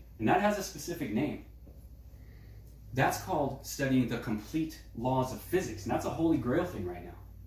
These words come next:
for physicists around the world. So to study all energy together,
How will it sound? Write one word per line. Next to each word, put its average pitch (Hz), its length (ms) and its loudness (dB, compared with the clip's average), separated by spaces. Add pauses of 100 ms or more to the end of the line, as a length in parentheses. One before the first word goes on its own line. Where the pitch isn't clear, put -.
(260)
for - 100 -6
physicists 135 420 -6
around 117 200 2
the 139 80 0
world. 147 300 0 (280)
So 131 160 0
to 131 100 0
study 190 460 2
all 180 360 6
energy 170 300 2
together, 147 400 -2